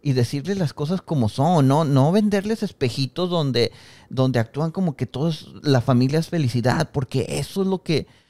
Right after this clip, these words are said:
eso es lo que la gran mayoría de jóvenes piensan, que, eh, miran en las redes sociales y miran, este, familias felices, este, fotos de aniversario, fotos donde s-,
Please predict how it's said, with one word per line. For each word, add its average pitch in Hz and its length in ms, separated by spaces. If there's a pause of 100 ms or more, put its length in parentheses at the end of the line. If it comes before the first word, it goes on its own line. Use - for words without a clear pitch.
(120)
eso 151 240
es - 20
lo 220 100
que 208 120
la 147 100
gran 147 200
mayoría 180 280
de 170 60
jóvenes 180 340
piensan, 156 460
que, 123 300
eh, 139 40
miran 147 380
en 214 80
las 165 100
redes 180 160
sociales 170 540
y 143 80
miran, 131 400 (320)
este, 127 340
familias 135 460
felices, 151 800 (180)
este, 117 400
fotos 135 540
de 139 80
aniversario, 151 960 (260)
fotos 147 400
donde 123 300
s-, 113 180